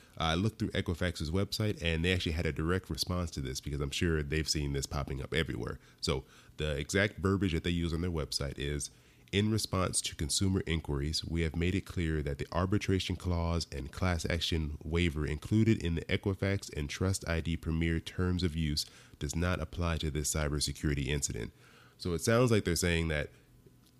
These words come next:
you'll be okay if you decide to take this, this year of, uh, credit monitoring protection that, that they're providing through Trust I D.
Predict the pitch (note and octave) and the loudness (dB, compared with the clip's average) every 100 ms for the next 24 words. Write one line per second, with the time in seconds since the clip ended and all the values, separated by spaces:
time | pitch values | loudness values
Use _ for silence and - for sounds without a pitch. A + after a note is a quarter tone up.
0 | _ E2 F2 F#2+ G#2+ G#2 G#2+ G2 - F2 | _ -2 2 6 6 8 8 8 4 2
1 | D#2 - E2+ F#2+ G#2+ A2 G#2+ G2 G2+ G2 | 2 0 0 2 4 4 2 2 0 -2
2 | - F#2 - - E2+ D#2 - - - - | 2 2 2 0 0 -2 -2 -6 -8 -8
3 | E2+ F#2 G2 F#2 D#2 C#2+ - C2 C#2 C2+ | 2 6 8 6 4 2 -2 -4 -2 -4
4 | - F#2 D2 E2 E2+ E2 D#2+ D2 - E2 | -2 0 2 2 2 2 0 0 -2 -2
5 | D2+ C#2+ D2+ C#2+ D#2 D#2 D2 D#2 D#2+ D2+ | 0 0 -2 -2 -2 -2 0 0 0 0
6 | D2+ C#2+ D2 - E2 D2+ E2 D#2 D2 D2 | -2 -2 -6 -2 -2 0 0 0 0 -2